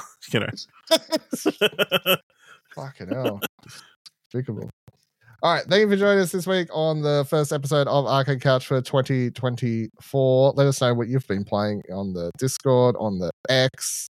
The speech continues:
Speaker 2: uh, I don't know, whatever platforms exist. Who knows what platforms will exist later in this year? The whole world could change this year. Big things, I, I think, are coming.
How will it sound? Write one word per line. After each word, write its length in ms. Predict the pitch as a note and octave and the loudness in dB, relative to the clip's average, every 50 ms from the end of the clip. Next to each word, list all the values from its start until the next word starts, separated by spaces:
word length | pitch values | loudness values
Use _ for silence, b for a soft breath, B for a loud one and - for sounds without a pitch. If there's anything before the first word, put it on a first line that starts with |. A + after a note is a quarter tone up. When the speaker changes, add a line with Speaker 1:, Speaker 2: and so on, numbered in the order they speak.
| - | -4
Speaker 2:
uh, 360 | - G#2 G2 F#2+ F2+ F2 F2 E2 - _ _ _ - - | -2 0 0 2 0 0 -2 -4 -6 _ _ _ -6 -2
I 60 | B2+ | -2
don't 120 | B2 A2+ - _ _ - | 0 0 -2 _ _ -10
know, 280 | G2+ G#2 G#2 G2+ G2 F2+ - - | -6 -4 -4 -4 -4 -6 -6 -2
whatever 340 | A2+ A#2 A2+ B2 A#2+ A#2 A2 - | 0 2 2 2 0 -2 -2 -2
platforms 400 | - C3+ - - C3 B2 A#2+ A2 | -2 -2 -2 -2 -4 -4 -2 -4
exist. 360 | A2 G#2 A#2+ D3+ D3+ - B B B B B B - | -4 -2 -2 -2 -2 -4 B B B B B B -2
Who 100 | A3+ D4+ | 2 4
knows 220 | D#4+ E4 F4 D#4 | 6 6 6 6
what 140 | G3 E3 - - | 4 0 2 2
platforms 400 | D#3 A#2+ A2 A2 A#2+ A2+ G#2+ A2 | 0 0 0 -2 -2 -2 -2 -2
will 100 | A2+ G#2+ | -2 -2
exist 360 | G#2 G#2 G#2 G2+ G2+ - - - | -2 -4 -6 -6 -6 -10 -8 -4
later 240 | - A2 G#2+ G2+ G2+ | -2 -2 -2 -2 -2
in 60 | G2 G2 | -6 -6
this 140 | F#2+ - - | -8 -8 -8
year? 220 | F#2+ G2 F#2 D#2 | -6 -6 -6 -6
The 100 | F#2 G#2+ | -2 0
whole 160 | C#3 G3 A3 | 2 2 4
world 240 | F#3+ E3+ F3+ F3+ D#3+ | 4 4 4 4 2
could 100 | - - | -2 -6
change 340 | - F2+ C#2+ - - - - - - | -6 -6 -8 -8 -10 -14 -20 -16 -12
this 160 | - - - | -12 -10 -10
year. 180 | - A#1 A1 - - _ b b b b _ _ - | -10 -10 -12 -14 -18 _ b b b b _ _ 0
Big 140 | E3 F#3 - | 0 2 2
things, 400 | - D3+ C#3 G#2 - - - - - | 2 2 2 0 -2 -6 -10 -10 -6
I, 120 | - F#2+ - - - | -4 -4 -4 -6 -6
I 200 | - F2 E2 E2+ | -6 -6 -6 -4
think, 200 | - - B2+ A#2 - | -4 -4 -4 -4 -4
are 40 | F#2+ | -6
coming. 260 | - G2 G2 F#2+ | -4 -4 -4 -4